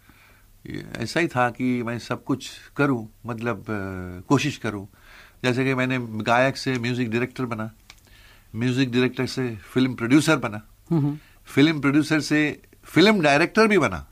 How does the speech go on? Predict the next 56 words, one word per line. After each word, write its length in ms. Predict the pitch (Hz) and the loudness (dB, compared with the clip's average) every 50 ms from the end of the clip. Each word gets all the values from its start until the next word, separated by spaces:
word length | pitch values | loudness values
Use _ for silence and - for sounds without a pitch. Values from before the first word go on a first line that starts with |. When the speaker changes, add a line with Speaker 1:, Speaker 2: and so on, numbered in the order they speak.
| - | -8
Speaker 1:
I 40 | - | -2
have 120 | - 107 117 | -2 0 0
Speaker 2:
जी 80 | 123 | 2
हाँ। 140 | 113 113 120 | 2 2 0
Speaker 1:
directed 280 | 131 - - 160 151 143 | 0 -2 -4 -6 -6 -6
a 80 | - | -4
film, 280 | - 208 240 226 151 95 - _ _ _ _ _ _ _ _ _ _ _ _ _ _ _ _ _ _ - | -2 -2 -2 -2 -6 -10 -14 _ _ _ _ _ _ _ _ _ _ _ _ _ _ _ _ _ _ -4
बंगला 240 | - 113 123 127 135 | -2 0 2 2 2
Speaker 2:
अच्छा। 120 | 131 - | 2 2
Speaker 1:
फिल्म 180 | 123 139 151 143 | 0 0 0 0
मैंने 180 | 143 143 147 139 | -2 -2 0 2
direct 280 | 131 127 131 151 - | 4 4 4 4 0
Speaker 2:
अच्छा। 160 | 135 - 175 | 0 2 2
Speaker 1:
किया 140 | 185 196 170 | 4 4 4
है, 200 | 123 87 82 - - | 2 -2 -6 -8 -6
एक 120 | - 107 101 | -6 -6 -6
बंगला 220 | 104 104 107 104 | -6 -6 -6 -6
picture, 360 | 101 - 95 - - 110 80 - - _ - - - | -8 -8 -12 -10 -8 -10 -10 -10 -12 _ -20 -10 -8
Speaker 2:
हम्म, 120 | 110 95 | -8 -8
हम्म। 160 | 87 101 110 | -6 -8 -6
Speaker 1:
क्योंकि 580 | 123 151 160 156 175 175 170 165 165 151 - - - | -4 -4 -4 0 2 2 4 4 2 0 -2 -6 -8
मेरा 260 | - 139 147 156 156 | -4 0 4 4 4
वो, 200 | 151 147 147 147 | 4 4 2 0
वही 500 | 147 - - - 131 131 127 127 131 123 - - - - - - - - - - | 0 -2 -4 -2 0 4 4 4 4 2 -2 -6 -12 -12 -16 -20 -20 -20 -14 -4
था 200 | - 127 135 131 | 0 0 0 2
कि 160 | 117 127 123 | 0 -2 -4
देखें 420 | 107 107 139 156 151 - 180 156 | 2 4 4 4 4 4 0 0
तो 120 | 139 151 135 | 0 -2 -4
क्या 240 | - - 139 135 123 | 0 2 2 2 4
है 180 | 110 117 120 | 2 0 -2
ये, 280 | 113 107 98 87 - - - _ _ _ _ _ _ _ _ _ _ _ - _ - - _ _ _ _ _ _ _ _ - - - | -2 -2 -4 -6 -8 -14 -20 _ _ _ _ _ _ _ _ _ _ _ -20 _ -20 -20 _ _ _ _ _ _ _ _ -20 -18 -18
यही 300 | 127 - - - 165 175 | -16 -14 -12 -10 -10 -10
है। 200 | 165 127 107 - - - _ _ - 175 | -10 -12 -14 -14 -18 -20 _ _ 0 4
Speaker 2:
यानी 180 | 180 180 180 160 | 4 6 6 6
बहुत 300 | 147 185 160 202 220 214 | 6 6 8 6 6 6
सी 200 | - - 190 160 | 4 0 0 2
चीजें 280 | 131 165 156 147 156 | 2 2 2 4 4
आपने 420 | 147 135 131 127 135 135 135 135 131 | 4 4 4 4 2 2 2 2 2
एक 120 | 127 - - | 0 -2 -4
वक्त 220 | 127 - - - 123 | -6 -4 -2 -4 -4
में 80 | 120 | -2
करने 260 | - 120 101 107 104 | -2 -2 -4 -4 -4
की 100 | 95 101 | -4 -6
कोशिश 360 | 95 - 101 87 - 101 - - | -8 -8 -10 -8 -8 -10 -10 -6
की, 140 | - 110 107 | -6 -6 -6
Speaker 1:
एक 200 | 107 - - - | -6 -8 -4 2
Speaker 2:
कामयाबी 460 | 147 147 - 139 156 156 165 202 208 | 4 4 6 6 6 6 6 6 6
Speaker 1:
वक्त 120 | 143 - | 6 6
Speaker 2:
भी 100 | 175 208 | 6 6
Speaker 1:
में 0 | |
नहीं, 180 | 175 160 139 120 | 8 8 6 6
Speaker 2:
मिली। 140 | 185 143 127 | 6 4 2
Speaker 1:
एक 120 | 123 - | 2 2
एक 140 | 185 165 113 | 0 0 4
बार, 240 | 95 98 95 120 127 | 4 6 6 6 4
मतलब 360 | 135 156 165 208 220 - | 2 0 2 2 2 2